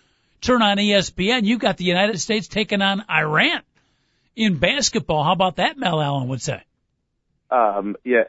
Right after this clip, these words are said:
Speaker 2: U S favored by sixty-five points.
Speaker 1: <laughs>
Speaker 2: Give the point.
Speaker 1: Ronnie
Speaker 2: Give away.
Speaker 1: Sant-, hey, Ronnie Santo, tell us a little bit about the Iran basketball team.
Speaker 2: Uh, they're long. They're not very athletic.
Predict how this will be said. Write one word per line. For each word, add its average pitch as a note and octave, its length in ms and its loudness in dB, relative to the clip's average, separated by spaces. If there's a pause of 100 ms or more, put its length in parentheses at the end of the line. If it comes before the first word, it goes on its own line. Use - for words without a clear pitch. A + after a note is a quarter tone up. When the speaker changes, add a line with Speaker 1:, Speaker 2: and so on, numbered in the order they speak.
(840)
Speaker 2:
U F3 220 4
S D3+ 100 2 (160)
favored C#3+ 320 2
by A#2 180 4 (140)
sixty-five A#2+ 580 -2 (120)
points. G2+ 220 -6 (120)
Speaker 1:
<laughs> - 160 -6
Speaker 2:
Give - 200 2
the B3+ 80 -8
point. - 380 -6 (1040)
Speaker 1:
Ronnie C4 240 2
Speaker 2:
Give C4+ 100 4
away. D4+ 60 6
Speaker 1:
Sant-, B3+ 300 2 (260)
hey, A#3 80 2
Ronnie B3 320 4
Santo, A#3 400 2
tell C4 240 4
us G#3+ 100 -2
a A3+ 60 4
little A3+ 180 4
bit G3+ 160 2
about F3+ 280 2
the F#3 160 0
Iran E3+ 400 2
basketball D3+ 580 -2
team. A2+ 240 -10 (520)
Speaker 2:
Uh, G2+ 520 4 (180)
they're A2+ 180 2
long. C3 480 4 (1300)
They're G#2+ 140 -2
not B2+ 200 2
very D3+ 260 6
athletic. C3+ 460 2